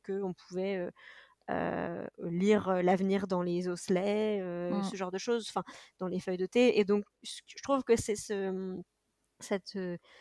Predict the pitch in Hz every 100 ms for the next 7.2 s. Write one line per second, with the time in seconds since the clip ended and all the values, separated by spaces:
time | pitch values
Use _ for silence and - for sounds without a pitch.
0 | _ - 208 208 247 233 233 226 262 262
1 | - - 196 233 208 185 180 180 214 254
2 | 233 254 247 233 233 233 226 208 190 190
3 | 185 - - - - 190 175 175 - -
4 | 214 247 226 - 208 226 214 233 _ _
5 | _ _ - 190 185 180 180 175 175 185
6 | 214 233 226 220 247 214 - 208 220 226
7 | -